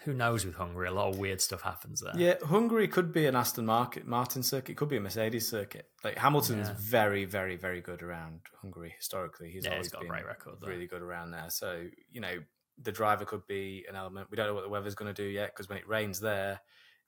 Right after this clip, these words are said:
Speaker 2: it, it rains. As we,
Speaker 1: Bottas
Speaker 2: as we
Speaker 1: goes
Speaker 2: all know,
Speaker 1: bowling.
Speaker 2: the three of us know.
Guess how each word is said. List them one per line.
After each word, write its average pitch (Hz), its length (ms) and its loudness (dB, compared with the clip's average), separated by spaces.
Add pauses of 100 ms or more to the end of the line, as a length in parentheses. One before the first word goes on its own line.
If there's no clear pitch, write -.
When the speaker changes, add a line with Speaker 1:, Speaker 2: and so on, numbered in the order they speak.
Speaker 2:
it, 90 160 -8 (160)
it 104 180 -8
rains. 87 540 -6 (640)
As 101 180 0
we, 107 80 2
Speaker 1:
Bottas 104 100 -4
Speaker 2:
as 107 160 2
we 113 80 4
Speaker 1:
goes 107 80 6
Speaker 2:
all 104 200 6
know, 98 180 4
Speaker 1:
bowling. 92 140 -4
Speaker 2:
the 101 100 -2
three 113 240 2
of 98 100 0
us 92 180 -6
know. 95 160 -2